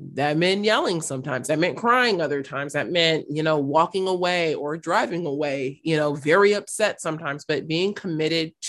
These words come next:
to the relationship. And I was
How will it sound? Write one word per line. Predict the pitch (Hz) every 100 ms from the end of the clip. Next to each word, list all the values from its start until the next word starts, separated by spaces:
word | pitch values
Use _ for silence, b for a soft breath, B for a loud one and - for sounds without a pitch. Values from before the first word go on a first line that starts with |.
| -
to | 151 151 143 143 B B B -
the | 156 143 139 131
relationship. | 143 139 131 127 135 - 131 131 - - - _ _ b b _ -
And | 175 170 165 160 156 147 - -
I | 156 196
was | 202 190 185 175 -